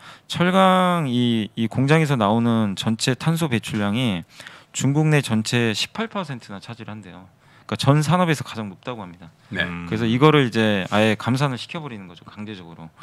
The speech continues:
Speaker 1: 환경 규제 때문에. 그래서 아마 이게 시행이 본격적으로 되면은 중국의 공급 과잉이 좀 축소되면서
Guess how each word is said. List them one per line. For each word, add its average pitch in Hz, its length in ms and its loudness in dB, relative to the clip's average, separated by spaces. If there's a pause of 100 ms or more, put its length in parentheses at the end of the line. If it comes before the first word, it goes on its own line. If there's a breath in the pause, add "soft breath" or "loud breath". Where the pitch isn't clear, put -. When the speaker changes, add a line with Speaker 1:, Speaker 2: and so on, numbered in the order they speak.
(240 loud breath)
Speaker 1:
환경 170 300 2
규제 98 180 -2
때문에. 85 400 -6 (420 loud breath)
그래서 101 240 -4
아마 98 300 0 (400 loud breath)
이게 110 400 2
시행이 156 320 2
본격적으로 120 560 0
되면은 98 560 -2 (340 loud breath)
중국의 120 540 0
공급 127 440 0
과잉이 107 360 2
좀 95 140 -6
축소되면서 104 880 -4